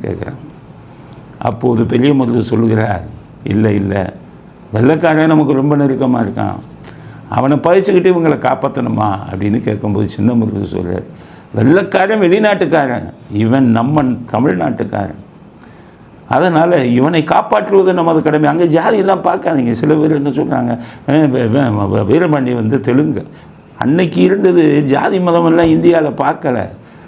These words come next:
சுதந்திர போராட்ட வீரர்களா தான் பார்த்தாங்க. அப்ப என்ன பண்ணாரு சின்ன மருது? அவனுக்கு அடைக்கலம் கொடுப்போம்னு ஊமத்துரைக்கு அடைக்கலம் கொடுத்தார். வெள்ளைக்காரர்களின் பகை வந்தது, வெள்ளைக்காரர்களை எதிர்த்து போரிட்டார்கள்.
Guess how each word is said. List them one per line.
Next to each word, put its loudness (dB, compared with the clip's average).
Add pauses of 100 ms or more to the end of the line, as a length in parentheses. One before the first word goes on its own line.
(120)
சுதந்திர 2
போராட்ட 0
வீரர்களா 2
தான் -2
பார்த்தாங்க. -2 (760)
அப்ப 0
என்ன 2
பண்ணாரு 2
சின்ன 0
மருது? 0 (240)
அவனுக்கு 0
அடைக்கலம் 2
கொடுப்போம்னு 0
ஊமத்துரைக்கு 2
அடைக்கலம் 0
கொடுத்தார். 0 (480)
வெள்ளைக்காரர்களின் 0
பகை 0
வந்தது, 0 (320)
வெள்ளைக்காரர்களை 0
எதிர்த்து 2
போரிட்டார்கள். 0